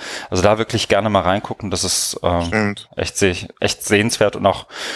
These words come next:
Speaker 1: gut gemacht. Man merkt den beiden ein bisschen die Nervosität an. Also tatsächlich Arne Semsrott hat mich gewundert, mehr als, als Fiona.
Speaker 2: Er hat eine Pointe verhauen, oder?
Speaker 1: Ja, er hat eine Pointe verhauen und, ähm, ähm,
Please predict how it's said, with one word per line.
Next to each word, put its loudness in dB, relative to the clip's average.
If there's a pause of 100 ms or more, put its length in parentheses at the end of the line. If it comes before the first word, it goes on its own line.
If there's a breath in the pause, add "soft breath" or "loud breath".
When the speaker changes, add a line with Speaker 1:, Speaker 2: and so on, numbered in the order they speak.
(240 loud breath)
Speaker 1:
gut 0
gemacht. 0
Man -2
merkt 2
den 0
beiden 4
ein -2
bisschen 2
die 0
Nervosität 2
an. 0
Also -2
tatsächlich 0
Arne 0
Semsrott 0
hat -14
mich -6
gewundert, 0
mehr 4
als, 0
als -2
Fiona. 0 (140)
Speaker 2:
Er -2
hat 0
eine 6
Pointe 4
verhauen, 4
oder? 0 (300)
Speaker 1:
Ja, 8
er 6
hat 2
eine 2
Pointe 4
verhauen 4
und, -2
ähm, 2 (560)
ähm, 4